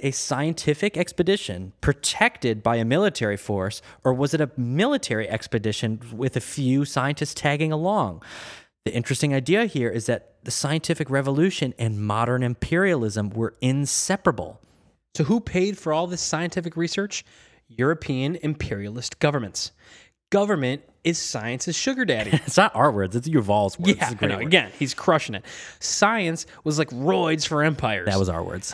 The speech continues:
Speaker 1: <laughs>
Speaker 2: They explored mostly to take new land, but also to create new knowledge. Back then, Asia owned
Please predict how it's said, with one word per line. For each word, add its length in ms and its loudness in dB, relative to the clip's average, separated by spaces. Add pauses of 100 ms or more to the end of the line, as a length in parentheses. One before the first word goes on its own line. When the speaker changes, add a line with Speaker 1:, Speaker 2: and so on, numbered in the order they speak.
(140)
Speaker 1:
<laughs> 140 2
Speaker 2:
They 180 6
explored 560 2
mostly 380 2
to 80 -2
take 300 0
new 140 2
land, 420 2
but 120 4
also 300 2
to 60 -2
create 380 -2
new 120 0
knowledge. 460 -4 (560)
Back 320 4
then, 380 2 (640)
Asia 320 4
owned 300 2